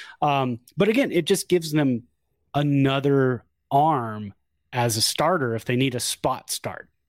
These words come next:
Bring him up and he pitches one game and he pitches really well and goes back down. That's another piece of the puzzle. I mean, the Giants have so many pieces of the puzzle. That's what,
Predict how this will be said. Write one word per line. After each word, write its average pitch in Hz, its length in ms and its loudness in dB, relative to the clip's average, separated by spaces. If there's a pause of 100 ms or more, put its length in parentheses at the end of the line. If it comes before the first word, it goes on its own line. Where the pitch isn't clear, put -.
(120)
Bring 151 320 0
him 143 120 2
up 147 200 0
and 139 100 0
he 123 60 -2
pitches 127 400 -2
one 123 300 -2
game 135 400 2 (400)
and 127 100 0
he 127 80 0
pitches 123 380 -2
really 123 240 2
well 120 420 0
and 123 160 -6
goes 117 240 2
back 113 300 -4
down. 131 400 2 (540)
That's 165 180 -2
another 185 320 2
piece - 280 0
of 151 40 0
the 120 80 0
puzzle. 139 420 -2 (120)
I - 20 2
mean, 127 120 4
the 131 60 2
Giants 156 300 2
have 151 160 -2
so 175 440 2
many 175 260 4
pieces 151 420 -2
of 131 100 2
the 123 60 -2
puzzle. 147 300 0
That's 175 180 0
what, 220 180 0